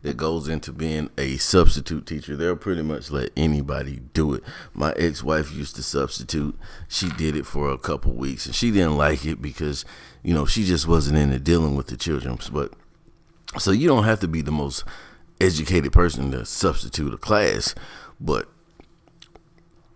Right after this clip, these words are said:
who out there in America does not know that Doctor Martin Luther King was assassinated?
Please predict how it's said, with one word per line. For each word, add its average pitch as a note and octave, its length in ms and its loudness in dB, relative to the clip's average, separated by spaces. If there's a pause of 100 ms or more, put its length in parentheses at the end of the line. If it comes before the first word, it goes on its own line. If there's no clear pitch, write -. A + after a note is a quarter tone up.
(380)
who F#3+ 240 8
out C#3 200 6
there F#2 220 6
in D2+ 120 0
America D2 680 0 (800)
does D#2+ 160 -2
not E2+ 300 -2
know D2+ 280 2
that B1 200 -4 (320)
Doctor F2+ 580 -2 (480)
Martin E2 480 6
Luther D#2 320 -2
King C2+ 680 -2
was - 520 0
assassinated? B1+ 1300 -2